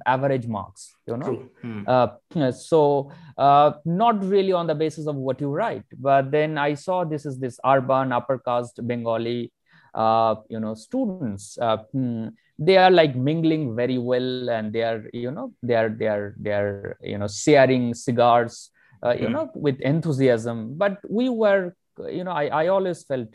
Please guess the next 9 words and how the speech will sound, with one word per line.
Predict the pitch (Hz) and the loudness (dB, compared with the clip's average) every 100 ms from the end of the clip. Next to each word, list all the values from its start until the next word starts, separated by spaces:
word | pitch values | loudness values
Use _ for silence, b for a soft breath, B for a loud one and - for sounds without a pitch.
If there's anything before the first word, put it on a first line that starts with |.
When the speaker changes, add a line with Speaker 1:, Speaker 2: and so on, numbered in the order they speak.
| - | -12
Speaker 1:
alienated, | 113 107 104 185 | -8 -8 -8 -4
and | 226 180 | -2 2
that's | 180 226 - | 2 0 -8
when | 254 | -6
I | 240 | -6
started | 220 202 185 214 170 139 | -4 -2 -2 -4 -6 -2
reading | 214 190 170 | -2 -2 -2
a | 110 | -4
lot. | 101 98 | -4 -8